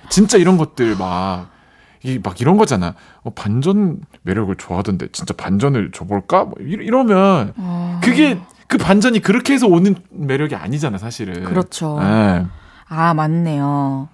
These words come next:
Speaker 1: 음흠.
Speaker 2: 음, 오케이. 어, 갑자기 뭐 깨달아가지고 지금 제가.
Speaker 1: 어, 뭐 끄덕끄덕하고 계세요, 지금.
Speaker 2: 그냥 이, 이거, 이 대화에 대해서
Speaker 1: 네.
Speaker 2: 심도 깊게
Speaker 1: 음.
Speaker 2: 이해를 했어요. 감사해요.
Speaker 1: 아유, 제가 감사합니다.
Speaker 2: 네.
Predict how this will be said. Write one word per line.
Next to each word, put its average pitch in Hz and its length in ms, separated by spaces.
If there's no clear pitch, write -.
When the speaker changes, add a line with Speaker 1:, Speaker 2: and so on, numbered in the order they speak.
Speaker 1:
음흠. 135 460
Speaker 2:
음, 156 640
오케이. 139 560
어, 175 260
갑자기 202 340
뭐 165 120
깨달아가지고 196 760
지금 147 280
제가. 135 420
Speaker 1:
어, 95 360
뭐 87 180
끄덕끄덕하고 - 640
계세요, 87 200
지금. 76 340
Speaker 2:
그냥 202 300
이, 185 80
이거, 202 420
이 214 140
대화에 190 400
대해서 165 560
Speaker 1:
네. 92 240
Speaker 2:
심도 269 880
깊게 339 720
Speaker 1:
음. 85 180
Speaker 2:
이해를 170 380
했어요. - 360
감사해요. 147 540
Speaker 1:
아유, 87 280
제가 82 200
감사합니다. 82 580
Speaker 2:
네. 170 220